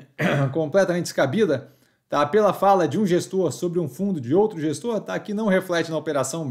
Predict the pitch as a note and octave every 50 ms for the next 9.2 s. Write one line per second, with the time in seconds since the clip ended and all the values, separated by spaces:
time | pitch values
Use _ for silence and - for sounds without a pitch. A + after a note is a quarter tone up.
0 | G2+ F#2 G2+ G2+ B2+ B2 D3+ E3+ D3+ D3 C#3 D3 E3 A3+ A3 F#3 C#3+ C3 C3 D#3
1 | D#3+ D#3 - C#3 C3+ C#3 B2+ B2+ C#3+ C#3+ A#2+ - - D#3 C#3 - - _ _ _
2 | _ _ _ _ _ _ _ _ - - G3 - C#3 B2+ A2 G2 - - _ _
3 | _ _ _ _ _ _ _ _ _ _ - E3+ F3 F#3 D#3+ C#3+ - - E3 D#3
4 | D3 - C#3 C3+ C#3 C3+ B2+ - D3+ C#3+ C3+ C3 C#3 C#3+ C#3+ C#3 C#3+ G3 G#3+ A#3
5 | - - _ _ _ _ _ _ _ _ - C3+ C#3+ D3 - A#3 B3 A#3 G#3+ F3
6 | F3+ G3 F#3 - E3 - E3+ E3 F3 D#3+ - D#3+ D#3+ E3+ D#3+ C#3+ C#3+ C#3 C#3 C#3
7 | C#3 C3+ C#3 C3 A#2+ C#3+ D3 C3+ A#2 A#2 A#2+ A#2 A2 G#2 G2+ G2+ G2+ G2+ G#2+ G#2
8 | - G2 G2 C3 D3+ D3 - E3 D3 C#3 D3 D#3 D3 D3+ C#3+ C#3 C#3+ C#3+ D3+ E3
9 | D#3+ B2+ -